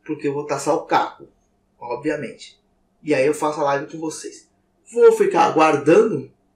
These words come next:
o, o local da prova de Taboão da Serra pra comparar, ver se, se vai dar mesmo para que eu faça as duas provas.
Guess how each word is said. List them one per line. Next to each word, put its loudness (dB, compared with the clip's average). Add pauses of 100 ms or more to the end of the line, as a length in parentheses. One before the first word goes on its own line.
(260)
o, -4
o -6
local 2
da 0
prova 0
de -6
Taboão -2
da -4
Serra -2
pra -6
comparar, -2
ver -2
se, -10 (320)
se -16
vai -2
dar 0
mesmo -2 (840)
para 2
que -8
eu 2
faça 2
as -6
duas -4
provas. -14